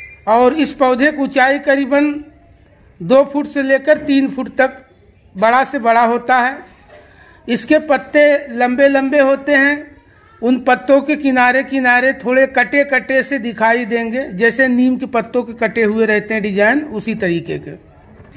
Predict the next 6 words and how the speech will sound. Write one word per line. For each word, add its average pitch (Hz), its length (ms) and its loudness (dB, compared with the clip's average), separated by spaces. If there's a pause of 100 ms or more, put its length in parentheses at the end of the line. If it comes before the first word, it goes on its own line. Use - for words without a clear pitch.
(1300)
तो 233 60 0
देख 294 280 2
लीजिए, 311 340 -2
पहचान 294 520 0
लीजिए 302 360 0
दोस्तों 302 520 2